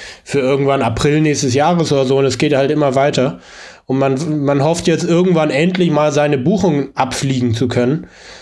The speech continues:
Äh, von neuen Buchungen kann man ja überhaupt nicht, äh, denken momentan bei all dem, was sich da noch aufgestaut hat.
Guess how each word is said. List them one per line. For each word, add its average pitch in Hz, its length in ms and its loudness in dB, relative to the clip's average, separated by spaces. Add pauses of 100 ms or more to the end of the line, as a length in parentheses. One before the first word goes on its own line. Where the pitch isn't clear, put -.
(240)
Äh, 123 120 0
von 135 220 0
neuen 143 300 2
Buchungen 147 800 0
kann 139 160 0
man 131 100 2
ja 123 180 2
überhaupt 131 360 0
nicht, 135 260 -2
äh, 135 480 -4
denken 120 560 -2
momentan 120 800 0
bei 113 180 0
all 120 160 0
dem, 123 220 2
was 113 100 0
sich 117 140 0
da 123 100 0
noch 117 140 0
aufgestaut 110 640 -2
hat. 123 200 -4